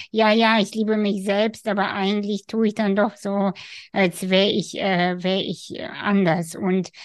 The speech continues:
äh, ich glaube, ähm, dass Selbstliebe ist auch ein missverstandenes Wort nach meinem Empfinden, weil, äh, viele Menschen sprechen darüber, als wäre das was Externes.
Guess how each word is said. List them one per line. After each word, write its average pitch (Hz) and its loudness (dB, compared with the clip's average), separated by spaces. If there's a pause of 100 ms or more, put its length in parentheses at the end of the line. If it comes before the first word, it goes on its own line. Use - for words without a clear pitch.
(300)
äh, 202 2
ich - -4
glaube, 208 4 (120)
ähm, 196 2
dass 185 2
Selbstliebe 214 2 (340)
ist 190 0
auch 202 2
ein 202 0
missverstandenes 208 0
Wort 214 2 (540)
nach 220 0
meinem 214 4
Empfinden, 214 2 (320)
weil, 196 4
äh, 190 -2
viele 220 0
Menschen 214 2
sprechen 226 0
darüber, 208 0
als 185 -2
wäre 208 -2
das 202 -2
was 202 0
Externes. 202 -2